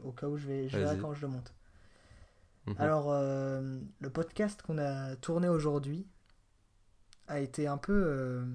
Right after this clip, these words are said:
Speaker 1: pas terrible, en fait, hein, euh, on s'est rendu compte de ça, euh, en, euh, en étant, euh, ben, en étant pas drôle, tout simplement.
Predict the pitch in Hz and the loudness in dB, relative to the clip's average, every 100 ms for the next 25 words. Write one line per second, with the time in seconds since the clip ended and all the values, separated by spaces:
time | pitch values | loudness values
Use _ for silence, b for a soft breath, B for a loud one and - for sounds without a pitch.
0 | - - _ _ _ - B B B B | -8 -14 _ _ _ -20 B B B B
1 | B B B 220 214 202 220 214 151 190 | B B B 0 4 4 6 4 2 2
2 | 202 160 160 160 135 127 123 120 123 - | 0 0 -2 -2 -2 0 0 0 -2 -2
3 | 127 135 131 151 143 120 - 143 147 131 | -2 -2 -2 -4 -4 -6 -8 -8 -8 -10
4 | 120 - b b b b b b b - | -10 -8 b b b b b b b -20
5 | _ 139 135 135 123 117 117 - - _ | _ -10 -6 -4 -2 -2 -4 -6 -12 _
6 | _ _ _ - - _ _ _ _ _ | _ _ _ -20 -20 _ _ _ _ _
7 | _ _ _ _ - 139 135 123 156 147 | _ _ _ _ -10 -6 -4 -2 0 0
8 | 127 120 117 120 117 117 117 123 131 208 | 0 0 0 0 0 0 0 -2 0 0
9 | 202 135 147 214 208 156 139 - 135 190 | 2 0 2 2 2 -2 -4 -2 0 0
10 | 247 | -2